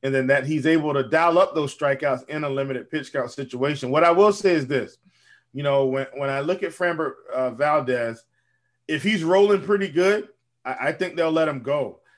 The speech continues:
And so I think he's got, I think his cap is about seven innings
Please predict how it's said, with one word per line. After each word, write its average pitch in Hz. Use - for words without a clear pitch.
And 139
so 147
I 156
think 185
he's 180
got, 160
I 160
think 196
his 196
cap 185
is 160
about 160
seven 170
innings 165